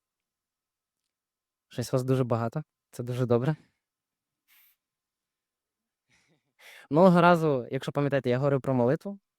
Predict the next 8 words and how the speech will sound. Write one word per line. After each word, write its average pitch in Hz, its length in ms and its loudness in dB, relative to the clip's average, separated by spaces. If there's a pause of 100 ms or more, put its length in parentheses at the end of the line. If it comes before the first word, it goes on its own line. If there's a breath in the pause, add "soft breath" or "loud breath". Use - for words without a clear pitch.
Надіюсь, 143 440 -4
ви 117 400 -6 (400)
молитесь. 135 540 -4 (680)
Цього 180 260 0
разу 175 220 4
я 170 120 2
поговорю 160 500 2
про 139 560 0